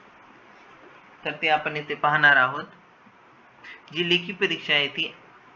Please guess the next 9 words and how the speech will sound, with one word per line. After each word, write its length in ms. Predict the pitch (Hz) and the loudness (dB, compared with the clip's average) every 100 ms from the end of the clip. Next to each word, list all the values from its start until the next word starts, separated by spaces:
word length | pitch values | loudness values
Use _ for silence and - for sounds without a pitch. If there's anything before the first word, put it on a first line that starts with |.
| - | -6
अकरा 280 | 160 - 170 | -4 4 4
आठ 320 | 147 156 147 | 6 2 2
दोन 160 | 147 143 | -6 -4
हजार 280 | 147 147 156 | -6 -6 -10
चोवीस 300 | 151 185 185 | -8 -10 -6
रोजी 280 | 156 139 | -6 -6
घेण्यात 380 | 139 147 151 156 | -8 0 0 2
आलेली 340 | 143 135 127 131 - | 0 0 -4 -6 2
आहे. 340 | 156 151 135 | 2 2 -8